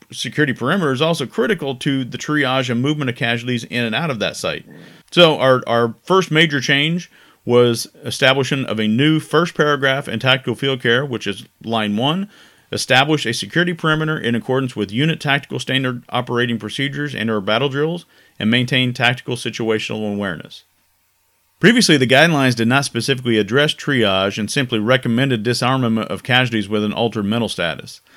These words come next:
Casualties with an altered mental status may be a threat if armed with an active weapon system. Additionally, such a casualty with a radio system can be hazardous to the mission as well.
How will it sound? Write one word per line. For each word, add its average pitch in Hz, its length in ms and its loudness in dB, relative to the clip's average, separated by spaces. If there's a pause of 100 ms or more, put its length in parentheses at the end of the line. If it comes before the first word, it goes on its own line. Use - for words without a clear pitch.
(300)
Casualties 151 360 6
with 120 140 2
an 123 80 2
altered 143 320 4
mental 151 180 2
status 117 540 2
may 139 220 4
be 131 180 2
a 110 80 4
threat 123 460 2
if 113 140 -6
armed 120 360 0
with 113 140 0
an 107 120 -4
active 113 360 -4
weapon 120 240 -2
system. 156 420 -4 (460)
Additionally, 131 400 2
such 165 240 2
a - 20 -8
casualty 139 320 0
with 117 160 0
a 104 60 0
radio 131 420 2
system 120 480 -2
can 113 160 -4
be 104 120 -2
hazardous 113 360 0
to 113 140 -4
the 101 80 -2
mission 107 340 -2
as 95 160 -8
well. 110 380 -4